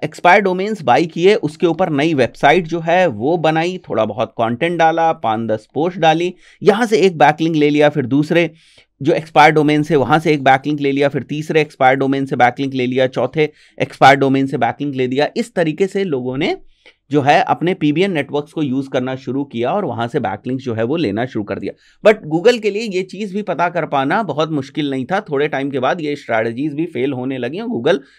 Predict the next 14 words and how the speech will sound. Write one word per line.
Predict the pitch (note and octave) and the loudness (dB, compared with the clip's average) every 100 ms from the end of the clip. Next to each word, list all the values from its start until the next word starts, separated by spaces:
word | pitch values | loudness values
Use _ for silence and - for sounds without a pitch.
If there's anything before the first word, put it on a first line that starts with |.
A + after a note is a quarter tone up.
| _ | _
काफ़ी | F3 F3+ G#3 | 2 2 0
ईजीली | E3+ D#3 F#3 | 0 0 2
आइडेंटिफाई | E3 C3+ C3+ - D#3+ | 2 2 0 0 0
करने | D#3+ B2 | 0 -2
लगा | A#2+ A2 D#3+ | -2 0 0
कि | G3 E3+ | 0 -6
इस | D#3+ | -2
टाइप | C3 C3+ | -2 -2
की | D#3+ | -6
चीज़ें | C3 A#2 B2+ | -6 -6 -6
भी | F3+ | -6
पीबीएन | D3 A#2 B2 | -6 -6 -6
नेटवर्क्स | G#2+ G2+ G#2+ - | -8 -8 -10 -4
में | D#3+ A3 | -2 -2